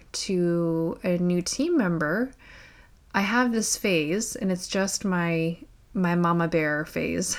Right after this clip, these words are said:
<laughs> because this is my baby. I love what I do. I love what I get to do. I love who I get to serve. I love my creative work, all the things, right? So anytime I hand over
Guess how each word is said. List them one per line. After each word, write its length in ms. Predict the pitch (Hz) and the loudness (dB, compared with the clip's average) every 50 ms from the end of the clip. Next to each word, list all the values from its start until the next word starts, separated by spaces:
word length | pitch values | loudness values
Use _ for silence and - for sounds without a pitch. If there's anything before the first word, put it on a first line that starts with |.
| - - | -8 -12
<laughs> 120 | - - 196 | -16 -12 -10
because 320 | 196 - - - 180 - | -10 -6 -4 -4 -2 0
this 140 | 196 180 - | 0 0 0
is 160 | 190 180 185 | -2 -2 0
my 140 | 196 180 180 | 0 0 0
baby. 380 | 180 170 160 156 156 147 147 | 2 0 0 0 -2 -4 -4
I 140 | - 156 175 175 | -2 0 0 2
love 300 | 170 175 175 175 175 185 | 2 2 2 2 0 0
what 100 | 180 175 | 0 0
I 100 | 170 175 | 0 0
do. 280 | 180 180 196 214 226 | 0 0 0 0 0
I 120 | 208 - 170 | 0 0 0
love 260 | 165 160 160 160 - | 2 2 0 0 -2
what 100 | 160 151 | -2 -4
I 60 | 151 | -4
get 240 | 151 - 160 180 - | -4 -4 -6 -6 -4
to 120 | - 233 | -4 0
do. 160 | 220 233 226 | 2 2 2
I 100 | 220 185 | 2 2
love 220 | 175 175 170 170 170 | 0 0 0 0 0
who 100 | - 175 | 0 -2
I 80 | 165 | 0
get 180 | 160 165 151 - | 0 -2 -4 -6
to 80 | - - | -8 -8
serve. 460 | - - 233 233 233 226 233 240 - - - - - - - - - - - | -4 -2 0 0 2 2 0 -2 -4 -8 -18 -18 -16 -16 -14 -16 -14 -8 -2
I 80 | - | 0
love 160 | 170 165 165 170 | 0 2 2 0
my 160 | 165 151 160 | -2 -4 -6
creative 420 | - - - 214 226 233 247 226 | -6 -4 0 2 4 4 4 2
work, 460 | 226 226 220 220 214 214 - - - - - | 2 2 2 2 2 0 -4 -12 -14 -8 -4
all 120 | - 175 | -2 -2
the 80 | 170 170 | -2 -2
things, 280 | - - - 170 170 - | -4 -6 -6 -4 -2 0
right? 260 | 180 190 196 - - - - - - - - - - - - - - - - - - - | 0 0 0 -2 -8 -16 -20 -20 -20 -20 -20 -20 -20 -20 -20 -20 -20 -20 -20 -20 -20 -12
So 160 | - - 226 220 | -6 -4 -2 2
anytime 420 | 233 269 294 269 269 247 240 220 | 2 2 2 4 2 2 2 2
I 100 | 202 196 | 2 0
hand 340 | 202 196 220 220 240 240 233 | 0 0 2 2 4 4 4
over 460 | 220 214 202 202 196 190 190 190 - | 4 4 2 2 2 2 2 0 -2